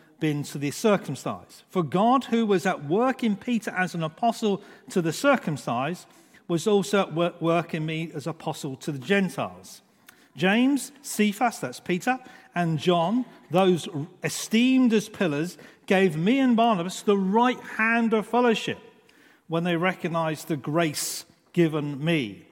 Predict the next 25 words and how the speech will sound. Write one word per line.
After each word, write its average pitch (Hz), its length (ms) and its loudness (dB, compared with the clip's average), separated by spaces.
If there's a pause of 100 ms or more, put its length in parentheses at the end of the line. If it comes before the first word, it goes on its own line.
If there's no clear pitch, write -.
(580)
They 196 240 0
agreed 180 540 0
that 151 140 -4
we 165 120 2
should 160 180 -6
go 147 160 2
to - 140 -14
the 143 80 -4
Gentiles 220 800 0
and 139 220 -4
they 160 220 0
to - 160 -10
the 131 120 -6
circumcised. 196 1040 -2 (600)
All 196 240 6
they 190 120 2
asked 147 380 -2
was 131 180 -8
we 151 180 -4
should 151 200 -6
continue 180 440 -4
to 170 100 -6
remember 196 320 -2
the 175 100 -2
poor, 123 380 -4